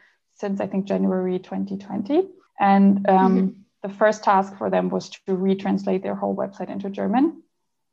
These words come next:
Speaker 1: And it was such a huge transcreation challenge. So, so that's the client where I really, really love the English copy.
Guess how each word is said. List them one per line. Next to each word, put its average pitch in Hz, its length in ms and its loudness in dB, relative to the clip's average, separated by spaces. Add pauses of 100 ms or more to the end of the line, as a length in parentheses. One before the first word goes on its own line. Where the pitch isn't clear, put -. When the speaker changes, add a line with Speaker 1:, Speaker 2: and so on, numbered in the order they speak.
(300)
Speaker 1:
And 202 220 0
it 220 80 -2
was 214 240 -2
such 202 260 -2
a 208 60 -2
huge 190 380 -4
transcreation 185 600 -8
challenge. 180 300 -4
So, - 160 -12
so - 160 -2
that's 196 260 -2
the 202 80 -8
client 180 400 -2
where 190 140 -2
I 185 40 0
really, 175 360 -2
really 165 220 -6
love 170 200 -6
the - 80 -10
English 190 280 -6
copy. 220 400 -6